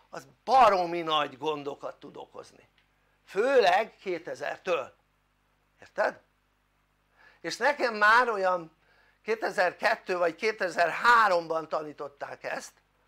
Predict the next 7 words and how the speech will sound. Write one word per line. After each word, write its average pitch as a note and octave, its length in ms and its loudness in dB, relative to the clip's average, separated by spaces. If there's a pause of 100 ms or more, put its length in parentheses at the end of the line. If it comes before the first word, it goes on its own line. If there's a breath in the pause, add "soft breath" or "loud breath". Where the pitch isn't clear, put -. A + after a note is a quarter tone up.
(300 soft breath)
hogy D3+ 140 -10
nem G#3+ 260 -2
élheted D#3 580 -2
úgy E3 220 -10
az C#3+ 160 -10
életedet, D3+ 720 -6 (720 soft breath)
mint G#3+ 540 -8